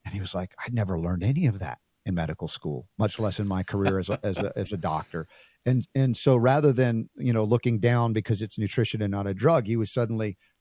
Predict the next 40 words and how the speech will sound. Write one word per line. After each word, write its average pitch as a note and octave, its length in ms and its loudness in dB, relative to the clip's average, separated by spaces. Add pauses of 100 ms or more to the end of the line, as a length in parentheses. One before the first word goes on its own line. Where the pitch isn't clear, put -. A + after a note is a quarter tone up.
"Please D#3+ 240 4
talk B2+ 260 2
more C3 200 6
about A2 240 2
that. B2+ 300 4 (380)
I A#2 120 6
wanna C#3 220 4
hear," B2 200 4
at A#2+ 120 6
another A#2+ 340 6
event, A2 240 2
he A2 40 0
said, A2 220 0 (140)
"Talk C3+ 280 -2
about A#2 260 -4
that A2+ 180 0
again G#2+ 260 2
and G2 80 0
a G2 40 0
little B2+ 180 6
bit B2 160 4
more," A2 320 2
because G#2 360 0 (360)
he C#3+ 120 6
wants C3+ 300 6
to A#2+ 80 0
learn. C#3+ 360 4 (180)
And B2 120 4
that's - 300 -2 (140)
a, A#2+ 240 2
a B2+ 100 2
good C3 300 4
sign D3+ 360 2
that - 140 -2
somebody A#2 380 2
is G2+ 120 -2
genuinely B2 540 2
interested A#2 580 -2
in A2 300 -2 (300)
healing D3 580 2